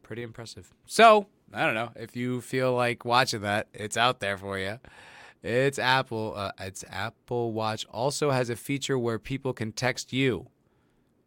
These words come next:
That's true. That's a fact. That's a thing. Such a dildo. Apple Watch, eh? "I'm glad you're getting more comfortable with your sexuality." I am an unabashed Apple cuck.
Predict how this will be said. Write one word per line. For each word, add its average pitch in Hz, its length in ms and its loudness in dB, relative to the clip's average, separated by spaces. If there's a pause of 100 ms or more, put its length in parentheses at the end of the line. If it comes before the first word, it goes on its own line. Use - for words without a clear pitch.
(360)
That's 90 240 -12
true. 85 380 -8 (600)
That's - 160 -16
a 92 60 -12
fact. - 480 -12 (140)
That's 101 180 -12
a 98 60 -10
thing. 82 240 -16 (2250)
Such 156 200 -2
a 156 40 -4
dildo. 156 260 -2
Apple 156 280 -2
Watch, 117 220 -6
eh? 143 220 -6 (760)
"I'm 123 120 -8
glad 139 200 4
you're 143 80 0
getting 131 200 -2
more 131 140 -2
comfortable 127 360 -6
with 120 100 -4
your 117 80 -6
sexuality." 113 720 -10
I 160 640 -8 (220)
am 117 160 -16
an 107 160 -16
unabashed 120 960 -6 (280)
Apple 110 640 -4 (400)
cuck. - 500 -8